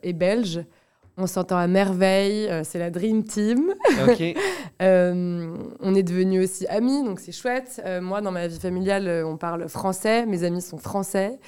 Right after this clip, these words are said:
Speaker 1: Euh, je suis ravie et surtout, j'a-, j'adore partager les événements francophones à mes amis qui sont pas forcément encore, euh, au courant de ce qui se passe.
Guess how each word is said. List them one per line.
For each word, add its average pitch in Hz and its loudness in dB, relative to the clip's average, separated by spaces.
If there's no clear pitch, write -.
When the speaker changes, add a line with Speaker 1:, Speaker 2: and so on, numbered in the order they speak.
Speaker 1:
Euh, 165 -4
je 160 -10
suis 165 -8
ravie 175 -4
et 202 0
surtout, - -10
j'a-, 170 -2
j'adore 170 -2
partager 180 -4
les 165 -6
événements 175 -6
francophones 175 -14
à 196 -8
mes 180 -8
amis 180 -6
qui - -18
sont 160 -14
pas 185 -2
forcément 175 -2
encore, 165 -2
euh, 160 -4
au 160 -6
courant 170 -8
de 170 -8
ce - -16
qui - -20
se - -20
passe. 220 -8